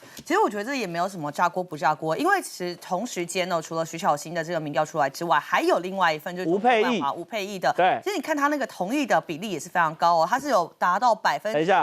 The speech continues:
Speaker 1: 五十三。
Speaker 2: 等一下，你有看那份民调吗？
Speaker 1: 那份民调我有看过啊。
Speaker 2: 那，那份民调一开始有个表头，
Speaker 1: 我有百分之五十三哦。
Speaker 2: 对不对？就这个，这个它有个表头，就是，就是它第一个是封面，
Speaker 1: 嗯。
Speaker 2: 第二页你现在手上有吗？
Speaker 1: 我不知道，我没有打开看到。
Speaker 2: 那最后大家回去看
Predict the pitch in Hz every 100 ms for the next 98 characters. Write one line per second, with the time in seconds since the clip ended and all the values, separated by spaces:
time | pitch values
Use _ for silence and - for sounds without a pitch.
0 | 139 151 - 156 170 254 190 165 190 151
1 | 127 175 170 139 123 139 117 113 - _
2 | _ - 381 370 285 302 277 233 214 214
3 | 185 302 311 311 285 196 208 254 247 220
4 | 262 220 214 131 131 123 123 151 180 180
5 | 160 156 185 196 175 117 _ - 190 214
6 | 202 170 139 127 123 123 208 220 226 220
7 | 226 233 - _ _ 269 254 196 196 170
8 | 185 151 - _ _ 214 190 160 254 240
9 | 226 175 123 170 165 - 143 139 110 113
10 | 113 _ _ _ _ 175 160 190 - 190
11 | 185 202 180 214 240 165 139 165 - 139
12 | 143 135 - - 226 233 - _ - -
13 | 370 311 254 254 175 294 294 202 185 208
14 | 151